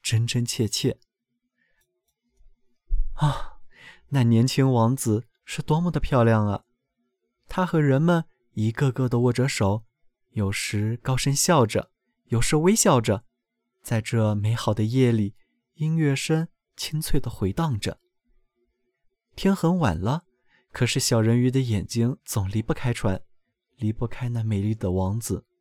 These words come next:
彩灯陆续熄灭了，钻天焰火也停下来了，炮声再也听不到了，但是在海水的深处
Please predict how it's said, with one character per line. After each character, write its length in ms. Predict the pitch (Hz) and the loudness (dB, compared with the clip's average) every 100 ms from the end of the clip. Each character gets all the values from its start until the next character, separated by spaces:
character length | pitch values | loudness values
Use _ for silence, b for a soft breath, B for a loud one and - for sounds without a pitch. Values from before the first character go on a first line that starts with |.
| _ _ _ _ _ _ | _ _ _ _ _ _
彩 260 | - 131 120 | -6 -2 0
灯 260 | 156 160 - _ _ | 0 0 -4 _ _
陆 180 | 131 120 | 2 2
续 200 | - 117 | 4 2
熄 260 | - 147 | 0 0
灭 240 | 151 165 139 | 0 0 0
了， 220 | 110 104 _ _ _ - | 0 -4 _ _ _ -8
钻 220 | - 180 | -2 -2
天 240 | - 190 | 0 2
焰 180 | 214 185 | 2 2
火 300 | - 104 104 - _ | 2 0 -2 -8 _
也 140 | - 107 | -8 -6
停 280 | - 101 113 | -4 -6 -4
下 200 | 196 170 | -2 0
来 200 | 98 92 | 0 0
了， 220 | 101 - _ _ _ _ _ _ | -2 -6 _ _ _ _ _ _
炮 240 | - 123 110 | -2 0 0
声 400 | - 117 117 120 _ | 0 -2 -2 -6 _
再 180 | - 120 | -6 -4
也 140 | 107 | -2
听 200 | - 127 | -4 -4
不 80 | 120 | -4
到 280 | - 147 120 | -4 -4 -4
了， 180 | 92 - _ _ _ _ _ - | -6 -12 _ _ _ _ _ -2
但 180 | 185 175 | 0 2
是 220 | - 170 B B B | 0 -2 B B B
在 140 | - 175 | -2 -2
海 260 | - 147 | 0 -2
水 180 | 175 131 | 0 0
的 120 | 131 | 0
深 280 | - 180 190 | 0 2 2
处 280 | - 156 | 6 4